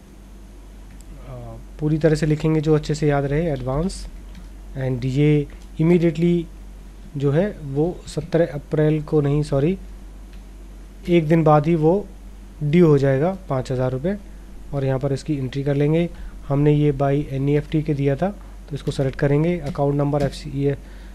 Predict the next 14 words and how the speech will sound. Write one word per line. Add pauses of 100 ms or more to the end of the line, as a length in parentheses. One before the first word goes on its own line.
(220)
आईएफ़सी
details
वगैरह
सब
लोग
डाल
सकते
हैं,
it's
optional,
it
is
not
mandatory।